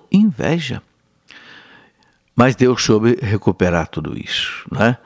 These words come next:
Meus irmãos, lá no capítulo vinte e sete de São Mateus, capítulo dezoito, São Mateus diz que,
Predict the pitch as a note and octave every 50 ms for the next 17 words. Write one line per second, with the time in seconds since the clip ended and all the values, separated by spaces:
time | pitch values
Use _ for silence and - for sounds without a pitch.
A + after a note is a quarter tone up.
0 | - - - - - - - - - - - - - - _ _ - - A#3+ -
1 | C#3 C#3 C3 C#3 D3 C#3+ C3 C#3 C#3 C#3+ D3 - D3 C3 - C#3 B2+ - C#3 C3+
2 | B2+ A#2 C3 B2+ - - A2+ - - C3+ B2 - - B2 A2 - - - B2 A2+
3 | A2+ G#2 G2 - - F#2+ F#2+ A2 C3 D#3 D#3 - - A#2+ - - A#2 G#2 - -
4 | G#2+ G#2 F#2+ E2+ F2+ F2+ F#2+ A2 - - A#2 - - A2 G#2+ F#2+ E2+ - - G2
5 | G2+ G2 F2+ G2+ G2+ A2+ - - - - G#2+ A#2 C#3